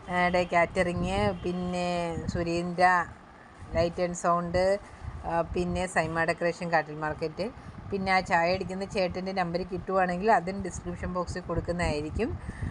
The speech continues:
ആ, പിന്നെ ഇത് നമ്മുടെ നീതുവും മക്കളുമാണ്. അവരും വന്ന്, വന്ന് കയറാനായിട്ട് പോകുന്നു. ഞാൻ, ഏ, ഉം, കുഞ്ഞുങ്ങളെ വാതക്ക്-, വാതിലിൽ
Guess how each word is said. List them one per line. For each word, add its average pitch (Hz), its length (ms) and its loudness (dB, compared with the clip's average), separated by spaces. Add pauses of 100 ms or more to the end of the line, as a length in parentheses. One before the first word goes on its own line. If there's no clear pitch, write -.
(180)
ആ, 180 380 4
പിന്നെ 196 560 0 (100)
ഇത് 190 220 2
നമ്മുടെ 185 240 2
നീതുവും 185 640 -2
മക്കളുമാണ്. 170 880 0 (440)
അവരും 190 360 0 (300)
വന്ന്, 190 400 2 (240)
വന്ന് 185 1040 2
കയറാനായിട്ട് 180 560 4
പോകുന്നു. 175 600 -4 (800)
ഞാൻ, 175 440 0
ഏ, 180 220 2 (240)
ഉം, 170 460 -6 (360)
കുഞ്ഞുങ്ങളെ 196 460 2
വാതക്ക്-, 180 540 4
വാതിലിൽ 180 540 2